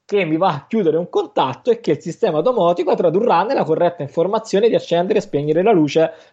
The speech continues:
ugualmente. Io co-, non mi ricordo se l'ho già fatta vedere, ma spesso e volentieri faccio vedere che, eh, in alcuni impianti, in un impianto che abbiamo fatto, abbiamo utilizzato come pulsante, vediamo se lo trovo, questo.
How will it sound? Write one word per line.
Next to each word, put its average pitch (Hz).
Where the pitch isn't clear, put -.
ugualmente. 135
Io 196
co-, 160
non 175
mi 185
ricordo 190
se 170
l'ho 180
già 175
fatta 220
vedere, 220
ma 160
spesso 214
e 196
volentieri 220
faccio 170
vedere 214
che, 143
eh, 127
in 147
alcuni 180
impianti, 147
in 147
un 165
impianto 170
che 127
abbiamo 180
fatto, 208
abbiamo 180
utilizzato 160
come 151
pulsante, 175
vediamo 151
se 135
lo 214
trovo, 143
questo. 147